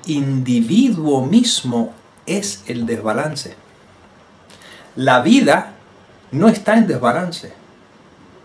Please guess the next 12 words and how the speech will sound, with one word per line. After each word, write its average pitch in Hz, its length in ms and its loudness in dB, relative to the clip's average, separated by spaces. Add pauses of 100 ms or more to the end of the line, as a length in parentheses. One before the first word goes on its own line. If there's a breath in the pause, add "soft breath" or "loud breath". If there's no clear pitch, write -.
(200)
La 123 220 2
vida 180 340 2
ya 127 320 0
es. - 320 -8 (1120 loud breath)
Pero 131 260 0
cuando 127 400 2
aparece 131 720 2
la 185 120 4
apariencia 165 680 2
de 151 140 0
un 156 140 -2
individuo, 131 1040 4